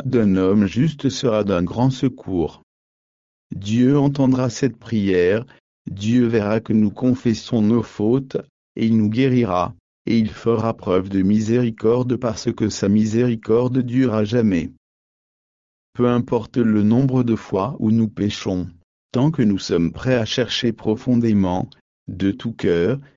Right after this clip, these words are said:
à nous repentir et à changer, à nous humilier, c'est la condition. Nous devons aller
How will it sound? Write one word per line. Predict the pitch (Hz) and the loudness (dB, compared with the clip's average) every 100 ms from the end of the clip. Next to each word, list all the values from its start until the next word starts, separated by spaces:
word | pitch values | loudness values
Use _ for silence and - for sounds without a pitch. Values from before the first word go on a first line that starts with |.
| _ _ | _ _
à | - 110 | -2 2
nous | 107 | 2
repentir | 98 117 127 120 - 127 120 | 2 -2 0 -2 -2 -6 -6
et | - 117 | -2 0
à | 107 | 0
changer, | - 117 113 95 90 98 147 _ _ _ | -2 -2 0 0 -2 -2 -6 _ _ _
à | - | 0
nous | 110 107 98 | 2 2 0
humilier, | 113 110 92 98 113 180 - _ _ - | 2 2 0 0 0 -2 -6 _ _ -20
c'est | - - | -10 -4
la | 107 98 | -2 -2
condition. | - 117 110 104 - - 71 - _ _ _ _ _ _ _ _ - | 0 0 0 -4 -8 -6 -6 -8 _ _ _ _ _ _ _ _ -2
Nous | 104 107 | 0 2
devons | 101 107 92 95 | 2 -2 0 0
aller | 92 95 | 0 0